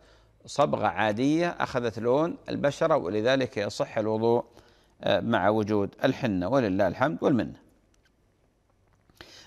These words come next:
أيضًا هنا سؤال يقول: "هل الفازلين يمنع الوضوء؟"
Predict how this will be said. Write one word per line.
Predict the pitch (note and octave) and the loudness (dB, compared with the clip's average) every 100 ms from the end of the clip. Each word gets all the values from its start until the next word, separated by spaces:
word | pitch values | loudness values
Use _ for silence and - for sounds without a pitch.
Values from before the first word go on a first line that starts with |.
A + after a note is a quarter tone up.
| _ - | _ 2
أيضًا | F3 F3 | 2 4
هنا | D#3 D#3+ D3 | 2 2 0
سؤال | - D#3 D3+ | 2 4 4
يقول: | C3+ - C3 | 2 -2 -2
"هل | C#3 D3 | 0 0
الفازلين | B2+ C#3 C3+ C3+ C#3 A2+ | 2 4 4 2 0 0
يمنع | A#2+ C#3 B2+ G#2 | 2 2 2 2
الوضوء؟" | G#2+ A#2 B2+ C#3 | 2 2 2 0